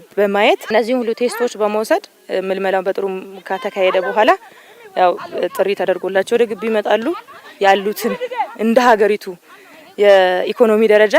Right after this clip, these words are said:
የተሰጠንን የ-፣ በአካዳሚው የተሰጠንን፣ እ፣ ማቴሪያሎች፣ ፋሲሊቲዎች በመጠቀም ጥሩ ስልጠና እንሰጣለን። እንደም-፣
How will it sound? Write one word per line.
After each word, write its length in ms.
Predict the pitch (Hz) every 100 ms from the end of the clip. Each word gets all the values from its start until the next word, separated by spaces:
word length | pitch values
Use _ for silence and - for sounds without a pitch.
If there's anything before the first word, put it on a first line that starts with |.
| 370
የተሰጠንን 640 | - - 196 180 185 180 185
የ-፣ 200 | 196 202 185 - -
በአካዳሚው 560 | - 185 - 185 185 185
የተሰጠንን፣ 580 | 180 180 - 180 180 175 _ _ _ - _ -
እ፣ 120 | 180 185 185 180 180 170 165 508 539 523 494 480 466 440 -
ማቴሪያሎች፣ 640 | - 185 202 190 185 180 - -
ፋሲሊቲዎች 520 | 202 202 196 202 196
በመጠቀም 600 | 175 190 190 - 180 294 - - - - _ _ _
ጥሩ 140 | - 202 190 175
ስልጠና 340 | - 190 185 190
እንሰጣለን። 520 | 202 202 165 185 180 - _ _ _ 240 233 185 180 175 180
እንደም-፣ 380 | 175 180 180 180